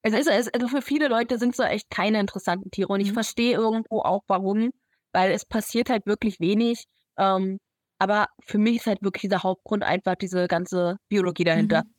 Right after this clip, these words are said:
Speaker 2: Ja, und wenn du sagst, du hast dreizehn Stück, dann, äh, ist ja auch einfach die Chance höher, dass du mal was siehst.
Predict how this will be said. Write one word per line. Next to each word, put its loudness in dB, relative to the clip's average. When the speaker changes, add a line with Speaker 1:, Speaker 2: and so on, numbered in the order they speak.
Speaker 2:
Ja, 2
und -6
wenn -6
du -6
sagst, -8
du -6
hast -6
dreizehn -6
Stück, -10
dann, -16
äh, -20
ist -6
ja 0
auch -6
einfach -4
die -8
Chance -4
höher, -2
dass -6
du -12
mal -14
was -14
siehst. -20